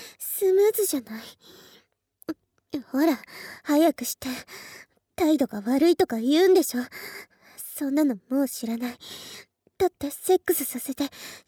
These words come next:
射精させたら不合格なんて言われる筋合いないでしょ。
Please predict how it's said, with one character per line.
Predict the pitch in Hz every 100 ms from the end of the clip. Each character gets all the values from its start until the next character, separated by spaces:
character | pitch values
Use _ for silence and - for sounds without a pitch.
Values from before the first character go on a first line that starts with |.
| -
射 | - 349
精 | 320 381 381
さ | 381
せ | 370
た | 381 403
ら | - _ _ _
不 | 466 359
合 | 403 440
格 | 440 269
な | 254
ん | 254
て | 269
言 | 262
わ | 294
れ | 311
る | 320
筋 | 311 339 277 359
合 | 330
い |
な | 262 302
い | 359
で | 349
し |
ょ。 | 240